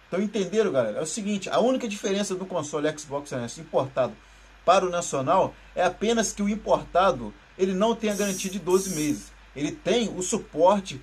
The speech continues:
que você paga, duzentos e quarenta a trezentos e vinte, para consertar qualquer problema que der nele. Mas ele não tem a garantia de não pagar nada, igual o Nacional. O Nacional, se você tiver dentro do prazo de garantia de doze meses, por exemplo,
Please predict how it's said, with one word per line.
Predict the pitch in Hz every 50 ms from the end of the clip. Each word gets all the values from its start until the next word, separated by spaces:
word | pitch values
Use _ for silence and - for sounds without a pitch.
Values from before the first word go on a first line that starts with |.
| - - -
que | -
você | 139 151 147 151 208
paga, | 202 - - 180 160 135 135
duzentos | 123 131 110 123 147 151 156
e | -
quarenta | - 170 131 131 156 185 - 160
a | -
trezentos | - 151 147 147 175 190 175 147
e |
vinte, | 127 160 - -
para | - - 165 165 180 185 190 185 - - - -
consertar | - 185 208 202 - - - - - - 185 185
qualquer | - 214 185 - - 233 233
problema | 233 226 214 185 190 202 202 202
que | - 226 196
der | 135 143 165 180 185 185 - - - -
nele. | 147 165 185 185 165 135 117 101 - - - - -
Mas | 165 165 180 185 185 185
ele | 196 180 170
não | 190 214 214
tem | 208 202 196
a | 190
garantia | 185 196 185 170 147 147 - - 202 220 180 - - - - - - - -
de | 151 185
não | 196 190
pagar | 190 180 170 180 190 180
nada, | 180 165 143 127
igual | 127 127 147 147 156 151
o | 147 147 147 147
Nacional. | 156 160 - - 214 160 135
O | 131
Nacional, | 165 - - 202 180 196 208 208
se | 196 -
você | 175 180 - - - - - - - - - -
tiver | - 160 131 117 180 196 180
dentro | 123 127 175 170 151
do | 151 143 -
prazo | - 139 143 135
de | 123
garantia | 123 139 131 123 - - 120
de | 123
doze | 117 110 160 180 180 - 123
meses, | 120 127 143 147 139 117 -
por | - - 123 113
exemplo, | 107 104 127 147 175 143